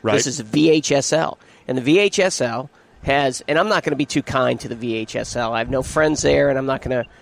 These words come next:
Speaker 2: worry about it. The V H S L has met multiple times to, to concern themselves with what they're gonna do in sports.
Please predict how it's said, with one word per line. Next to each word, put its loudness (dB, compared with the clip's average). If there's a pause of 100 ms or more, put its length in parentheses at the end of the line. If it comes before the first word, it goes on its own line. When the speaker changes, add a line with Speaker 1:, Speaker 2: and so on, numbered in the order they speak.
(180)
Speaker 2:
worry 2
about -2
it. -4 (420)
The -10
V 0
H 0
S 2
L 4
has -4
met 0
multiple -2
times -2
to, -4 (120)
to -6
concern -2
themselves 0
with -14
what -4
they're -4
gonna -4
do -8
in -8
sports. -8